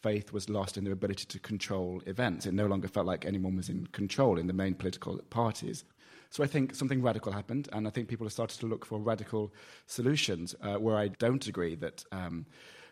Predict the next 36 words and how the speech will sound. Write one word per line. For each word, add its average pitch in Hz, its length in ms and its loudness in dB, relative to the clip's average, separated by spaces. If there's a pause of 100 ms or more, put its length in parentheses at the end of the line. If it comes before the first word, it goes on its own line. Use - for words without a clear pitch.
(120)
these 98 200 -2
grassroots 104 500 0
movements 98 420 4
or 107 120 6
even, 104 420 4
you 104 140 0
know, 98 60 2
the 98 120 0
arrival 101 400 4
of, 95 140 -2
of 98 320 -4
politics 104 400 -2
via 101 180 2
social 101 380 2
media 101 440 4
and 95 140 0
tweeting 98 580 0
and 95 140 -2
petitions 104 540 0
and 101 100 0
online 104 320 2
groups 92 260 0 (280)
is 104 120 0
that 101 120 2
that 101 160 4
is 107 120 6
having, 98 380 2
uh, 90 200 -8 (100)
much 110 340 0
of 95 80 -2
a, 101 240 0
an 98 100 0
impact 104 360 0
or 95 120 -2
an 92 120 -2
effect. - 440 -2